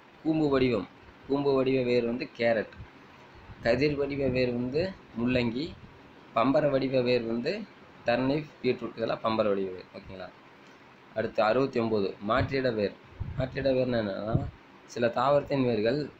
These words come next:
தரை மட்டத்திலிருந்து மேல் தண்டிலோ இலையிலோ காணப்படும்,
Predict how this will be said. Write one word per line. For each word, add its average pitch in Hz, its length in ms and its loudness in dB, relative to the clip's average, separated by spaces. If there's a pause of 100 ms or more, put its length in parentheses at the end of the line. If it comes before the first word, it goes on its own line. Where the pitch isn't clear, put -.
(140)
தரை 127 240 0
மட்டத்திலிருந்து 127 920 0
மேல் 127 340 2
தண்டிலோ 117 540 0
இலையிலோ 127 520 0
காணப்படும், 110 500 -2